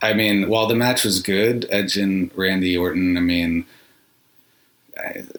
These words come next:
some of the stuff was just almost, like, offending my, like, intelligence. It's just, I'm not, it's, what, what is this? I didn't ask, I didn't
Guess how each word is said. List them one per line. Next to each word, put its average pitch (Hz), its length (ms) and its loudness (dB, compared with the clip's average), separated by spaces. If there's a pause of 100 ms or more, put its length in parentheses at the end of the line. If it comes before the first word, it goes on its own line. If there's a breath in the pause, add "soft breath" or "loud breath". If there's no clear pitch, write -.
(380)
some 139 320 4
of 135 80 2
the 110 80 2
stuff - 420 0
was 85 300 0
just - 320 0
almost, 87 440 -2
like, 82 300 -8 (600)
offending 92 640 -2
my, 78 420 -6 (400)
like, - 140 -16 (800)
intelligence. 87 840 -6
It's - 240 -4
just, - 260 -4 (280)
I'm 98 180 -4
not, 131 240 -2 (100)
it's, 135 460 -2
what, 160 360 -4
what 147 220 0
is 139 300 2
this? 90 240 -2
I 104 100 0
didn't 127 300 -2
ask, 98 300 -2
I 120 60 0
didn't 143 280 0